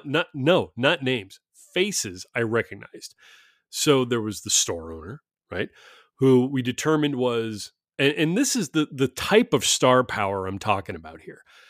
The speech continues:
Uh, this guy is a, one of the stars of this film. The only other thing I have ever seen this man in was weird. He, he played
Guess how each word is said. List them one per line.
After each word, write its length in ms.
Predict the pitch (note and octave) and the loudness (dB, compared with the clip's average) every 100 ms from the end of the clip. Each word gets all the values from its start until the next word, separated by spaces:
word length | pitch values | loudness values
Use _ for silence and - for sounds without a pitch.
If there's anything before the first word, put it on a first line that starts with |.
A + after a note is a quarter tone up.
| _ _ _ D3 | _ _ _ -4
Uh, 220 | A#2 A2 _ - | -2 -4 _ -6
this 280 | D3+ C4 - | 0 2 4
guy 160 | G#3 | 4
is 180 | F3 B2+ | 4 2
a, 100 | C3+ C#3 | -2 0
one 200 | C3+ D#3 | 2 2
of 60 | |
the 60 | C#3+ | 2
stars 640 | - - C#3 B2 D#3 F#3+ | 0 0 2 2 2 0
of 140 | F3 D#3 | -2 -4
this 200 | D3+ - | -4 -4
film. 360 | G#2+ F2+ F#2+ G2+ _ _ | -6 -8 -8 -14 _ _
The 200 | D#3 D#3+ _ _ - | -8 -8 _ _ 6
only 440 | B3 E4 E4 D4+ | 8 8 8 6
other 260 | A3 A3+ A3+ | 4 2 2
thing 320 | - F#3 C3+ - | 2 2 2 -4
I 140 | D#3+ F#3 | 0 2
have 180 | C3+ - _ _ - | 2 -2 _ _ -2
ever 280 | C4 B3+ C#4+ | 0 2 2
seen 380 | - A#3+ A3+ F3+ | 4 4 2 0
this 180 | D#3 D#3 | -2 -2
man 300 | C#3+ B2+ A#2 | -4 -4 -6
in 260 | E2+ E2+ _ _ _ - | -10 -18 _ _ _ -2
was 560 | C3 B2+ A#2 G#2+ - - _ _ _ - | 2 4 2 -2 -8 -12 _ _ _ -16
weird. 440 | G#2+ A2+ F3+ - - | -8 2 2 2 -2
He, 200 | G3 - _ _ _ | -10 -10 _ _ _
he 220 | - D#3+ | -4 -4
played 500 | D3+ - B2+ A2 G2+ | -4 -2 0 0 -4